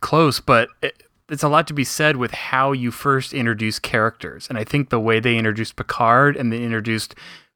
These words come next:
Riker meeting Picard, like, they weren't just already on the bridge doing their thing. Instead,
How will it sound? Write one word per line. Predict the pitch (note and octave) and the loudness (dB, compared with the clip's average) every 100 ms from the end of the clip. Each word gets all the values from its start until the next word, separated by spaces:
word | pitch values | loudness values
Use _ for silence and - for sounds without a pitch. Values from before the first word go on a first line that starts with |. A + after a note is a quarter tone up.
| _ _ _ - | _ _ _ 0
Riker | B2+ C3+ B2+ | 2 4 2
meeting | A2+ A2+ A#2+ C#3+ | 2 2 2 0
Picard, | E3 - F3 F#3 | -2 0 2 4
like, | C#3+ A#2 | 2 2
they | B2+ | 2
weren't | D3+ C#3+ | 2 2
just | C#3 | 0
already | C#3 C#3+ C#3 C3 | 2 4 4 4
on | B2 | 2
the | |
bridge | A2 B2+ B2+ G#2 G#2+ - | 2 2 2 0 -10 -4
doing | C3 B2 | 0 0
their | A#2+ G2+ | 0 -2
thing. | - E3+ C#3 G#2+ G#2 - | 0 2 2 0 -4 -4
Instead, | C3 A2+ - - C#3 C3 A#2 | -4 -4 -6 2 4 4 0